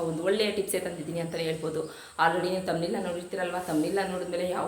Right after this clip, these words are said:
ಒಂದು ಟಾಪಿಕ್ಕು, ಯಾವ ಒಂದು ವಿಷಯ ಅಂತ ಅನ್ನೋದು ನಿಮಗೆ ಗೊತ್ತಾಗಿರುತ್ತೆ. ಹೌದು ಫ್ರೆಂಡ್ಸ್, ಇಂದು ಮಾರ್ಚ್ ಹದಿನಾಲ್ಕನೇ ತಾರೀಕು ಶುಕ್ರವಾರ. ಇವತ್ತು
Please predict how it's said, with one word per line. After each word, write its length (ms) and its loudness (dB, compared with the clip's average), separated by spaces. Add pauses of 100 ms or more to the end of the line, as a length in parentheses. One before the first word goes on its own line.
ಒಂದು 180 -2
ಟಾಪಿಕ್ಕು, 400 0
ಯಾವ 160 2
ಒಂದು 160 0
ವಿಷಯ 180 -2
ಅಂತ 140 -6
ಅನ್ನೋದು 260 -2 (160)
ನಿಮಗೆ 300 -2
ಗೊತ್ತಾಗಿರುತ್ತೆ. 500 -2 (380)
ಹೌದು 260 4
ಫ್ರೆಂಡ್ಸ್, 240 -6 (160)
ಇಂದು 240 0 (300)
ಮಾರ್ಚ್ 340 -2 (220)
ಹದಿನಾಲ್ಕನೇ 560 0
ತಾರೀಕು 340 -6 (260)
ಶುಕ್ರವಾರ. 540 0 (1300)
ಇವತ್ತು 300 4